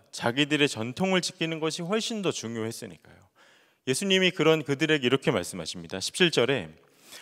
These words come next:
"내 아버지께서 이제까지 일하시니 나도 일한다." 하나님 아버지가 일하고 계시니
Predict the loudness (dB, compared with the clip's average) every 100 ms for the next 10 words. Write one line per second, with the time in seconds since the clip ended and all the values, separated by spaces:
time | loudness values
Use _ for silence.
0 | -20 6 10 10 12 10 10 6 4 2
1 | 2 4 2 2 -2 -12 -20 -6 -2 8
2 | 8 10 8 8 4 4 8 8 6 0
3 | 2 2 -4 _ _ _ _ _ _ _
4 | -2 0 0 0 -2 -4 -12 -18 -20 -20
5 | _ _ _ _ -20 -20 -6 0 4 6
6 | 6 4 4 2 2 2 2 2 0 -8
7 | _ _ _ 0 6 6 6 2 -2 -2
8 | -2 -2 -4 -10